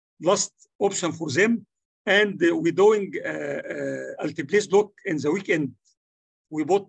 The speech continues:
uh, one M L altiplase beside saline in the altiplase, uh, uh, uh, in the, uh, lock for the, uh,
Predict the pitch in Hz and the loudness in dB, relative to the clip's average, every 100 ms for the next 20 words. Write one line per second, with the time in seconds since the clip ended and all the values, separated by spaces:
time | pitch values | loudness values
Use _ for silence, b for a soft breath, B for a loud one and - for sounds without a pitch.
0 | _ - - 143 139 185 190 180 180 190 | _ -20 -16 -8 -2 0 0 -2 -2 -2
1 | 190 226 _ 156 - 139 147 185 175 151 | -4 -12 _ -14 -12 -10 -2 -2 -2 -10
2 | - 131 175 170 - 151 175 160 131 - | -14 -4 0 -2 -4 -4 -2 -4 -8 -14
3 | _ 185 143 175 - 135 170 208 - - | _ -10 -8 -8 -10 -4 2 2 0 -14
4 | _ _ _ _ - 147 139 147 _ 147 | _ _ _ _ -14 -10 -8 -10 _ -12
5 | 139 135 131 - 135 - - 135 131 131 | -10 -10 -12 -16 -18 -18 -16 -14 -14 -16
6 | - - 214 131 147 139 135 - - 135 | -20 -16 -12 -6 -2 -2 -4 -10 -16 -14
7 | 135 147 - - 139 151 202 - _ _ | -14 -16 -16 -18 -4 0 0 -4 _ _
8 | _ - 170 143 147 - - 139 143 135 | _ -4 -4 -2 -2 -4 -8 -10 -12 -12
9 | - | -16